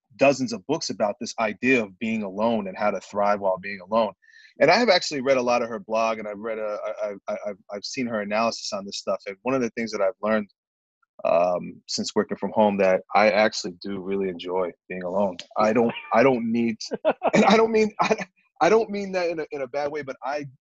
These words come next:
Speaker 1: in the, if you would have told me this before the pandemic, that I needed,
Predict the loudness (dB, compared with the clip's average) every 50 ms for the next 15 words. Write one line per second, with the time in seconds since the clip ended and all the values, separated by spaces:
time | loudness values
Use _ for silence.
0 | _ _ _ -12 -12 -12 -14 _ _ _ -18 -16 -14 -12 -10 -10 -10 -10 -10 -8
1 | -8 -8 -6 -6 -8 -8 -8 -8 -12 -12 _ -8 -6 -6 -8 -8 _ -8 -8 -4
2 | -4 -4 -4 -4 -6 -6 _ -6 -4 -4 -4 -6 _ _ _ _ _ _ _ _
3 | 2 4 4 4 2 0 -2 -4 -4 -4 -4 -6 -8 -10